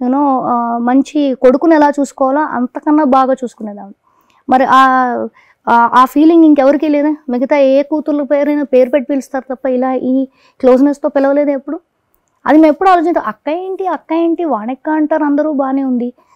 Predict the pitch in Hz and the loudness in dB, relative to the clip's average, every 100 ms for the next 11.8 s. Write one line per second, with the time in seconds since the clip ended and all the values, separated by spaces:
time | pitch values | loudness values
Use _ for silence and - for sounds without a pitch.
0 | _ _ 247 247 294 330 359 349 - 320 | _ _ -2 0 0 0 0 -2 0 2
1 | 302 294 277 269 262 254 254 349 294 311 | 2 0 0 -2 -2 -4 -2 -4 -2 -4
2 | 247 - - - 311 277 294 294 285 240 | -4 -10 -10 0 2 2 0 0 -2 -4
3 | 214 - _ _ _ _ 240 254 262 262 | -10 -14 _ _ _ _ 2 2 2 2
4 | 226 240 254 320 320 320 403 427 - 294 | 2 2 2 2 2 0 -2 -6 0 2
5 | 285 320 254 - 226 202 - _ _ _ | 2 2 -2 -2 -6 -6 -12 _ _ _
6 | _ _ _ - 294 254 302 294 - 262 | _ _ _ 0 2 2 2 0 -2 0
7 | 269 254 233 214 277 320 349 339 302 269 | 2 2 2 2 2 2 4 4 4 0
8 | 247 233 262 269 254 - 254 254 220 240 | -2 2 2 2 0 -2 0 0 -4 -4
9 | 262 269 254 262 - - 349 294 - 285 | -2 0 -2 -6 -6 -4 -2 -2 -2 -2
10 | 247 254 277 254 226 233 - - 302 285 | -2 -2 -2 -2 -4 -8 -8 -6 -2 0
11 | 277 302 294 277 240 247 233 | 2 2 0 -2 -2 -4 -6